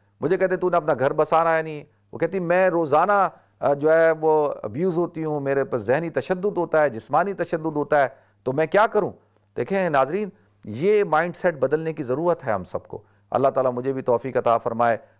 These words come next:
आप सब हजरात को तौफीक अता फ़रमाए। और ये जो जालिम लोग हैं, ये आज भी जो है बच्चियों के साथ जुल्म करते हैं, अल्लाह ताला इनको हिदायत अता फ़रमाए। और जब हम इस पैगाम को आम करेंगे,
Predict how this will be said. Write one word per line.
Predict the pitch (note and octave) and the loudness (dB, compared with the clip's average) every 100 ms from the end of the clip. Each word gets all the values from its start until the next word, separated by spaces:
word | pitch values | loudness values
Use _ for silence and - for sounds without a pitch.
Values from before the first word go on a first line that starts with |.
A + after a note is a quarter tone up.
| _ | _
आप | G#2+ A2+ | 0 0
सब | - C3+ | 0 -2
हजरात | B2 A2+ A#2 - | 0 2 2 0
को | |
तौफीक | A#2+ G#2+ A2+ A#2 | -4 -4 -2 -6
अता | A2+ G#2+ | 0 0
फ़रमाए। | G#2+ G#2+ A2 A2+ - _ _ - | 2 0 2 0 -2 _ _ -2
और | A2 | 0
ये | A2 A#2 | 0 -6
जो | A2+ | -6
जालिम | F#2+ G#2+ D3+ D#3+ | 2 2 2 0
लोग | C#3 B2 | 0 0
हैं, | B2 G#2+ - _ _ | -2 -4 -8 _ _
ये | A2 C3+ | -4 0
आज | F3 C#3 E3+ D#3+ | 4 4 4 0
भी | E3 | -4
जो | D3+ | 0
है | C#3+ C#3 | 2 2
बच्चियों | B2 - C#3 | 0 -4 -6
के | B2+ | -2
साथ | C3 A#2 | 0 0
जुल्म | F2 B2 C#3 | -2 -8 -4
करते | B2 A#2 B2 | -4 -2 -4
हैं, | A#2+ G#2 _ _ G#2+ | -4 -8 _ _ -2
अल्लाह | A#2+ A#2+ | 0 2
ताला | A#2 A#2 | 2 0
इनको | A#2 A#2 A2 | -2 -6 -6
हिदायत | A#2 A2 C3 | 0 0 0
अता | A#2+ A#2 | 0 0
फ़रमाए। | - G#2+ G#2+ A2 A2 _ _ - | 0 -2 0 0 -2 _ _ -2
और | C3 | 2
जब | F3+ F#3+ | 2 0
हम | F#3 | -2
इस | F#3 - | -4 0
पैगाम | D#3 D#3 G3+ A3 | 2 4 2 2
को | F3 | 2
आम | F3+ A3+ | 4 2
करेंगे, | G3+ F3 D3 G#2 | 0 0 0 -6